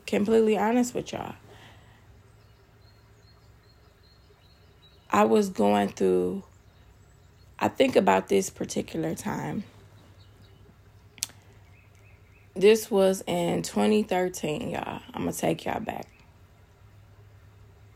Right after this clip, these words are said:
I was going through a really dark place because I had,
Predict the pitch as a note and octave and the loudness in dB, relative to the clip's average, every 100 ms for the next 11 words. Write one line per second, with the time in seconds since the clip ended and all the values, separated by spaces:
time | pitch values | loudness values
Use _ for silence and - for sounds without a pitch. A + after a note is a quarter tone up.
0 | - - - - - - - - - F3 | -20 -20 -20 -20 -20 -20 -20 -10 4 8
1 | G3 A#3 B3+ C4 C#4 B3 - - - - | 8 8 4 2 -2 -4 -10 -20 -20 -20
2 | - - - - - - - - - - | -20 -20 -20 -20 -20 -20 -20 -20 -20 -20
3 | - - F#3+ F3+ F#3 F#3 F3 E3+ D#3+ F3+ | -18 -6 -2 0 2 2 2 -2 0 0
4 | G3 F#3 E3+ - - E3+ - - - - | 0 0 0 -2 -8 -10 -8 -12 -12 -12
5 | D#3+ - D#3+ D3 D#3 - - - _ _ | -10 -4 -4 -4 -6 -12 -20 -20 _ _
6 | - _ - - - - - G#2 E3+ | -20 _ -20 -16 -4 -2 2 4 2